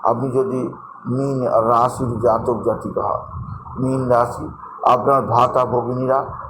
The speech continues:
আপনার সঙ্গে ভালো আচরণ করবে, তাদের দ্বারা আপনি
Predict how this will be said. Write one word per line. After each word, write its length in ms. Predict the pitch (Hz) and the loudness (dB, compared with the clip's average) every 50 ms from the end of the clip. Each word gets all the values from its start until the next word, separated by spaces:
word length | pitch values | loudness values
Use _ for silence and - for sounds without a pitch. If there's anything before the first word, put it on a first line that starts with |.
| - - - | -2 0 2
আপনার 300 | - 113 113 127 127 - - - - | 2 2 2 0 0 0 -2 -2 0
সঙ্গে 380 | 123 117 120 123 120 123 135 135 - - - - - - - - - - - - - - - - - - - - - - - - - - - - - - - - - - 107 | 0 2 2 0 0 2 0 0 0 -4 -6 -6 -6 -8 -8 -10 -14 -14 -14 -14 -14 -16 -18 -18 -18 -18 -18 -18 -16 -16 -16 -16 -18 -18 -18 -18 -18 -18 -18 -18 -10 -2 0
ভালো 300 | 110 113 120 127 135 139 131 | 2 4 4 6 6 6 6
আচরণ 440 | 123 123 120 - 135 120 131 127 131 127 | 6 4 4 2 2 2 2 2 2 0
করবে, 340 | - 120 127 127 117 127 143 - - - - - - - - - - | 2 2 2 2 4 2 0 0 -2 -10 -14 -18 -20 -20 -18 -6 0
তাদের 300 | 123 123 123 120 135 135 113 - | 2 2 4 4 2 0 0 2
দ্বারা 260 | 127 123 123 131 131 - - 117 | 2 4 4 4 4 4 4 2
আপনি 200 | 117 117 120 | 2 0 -2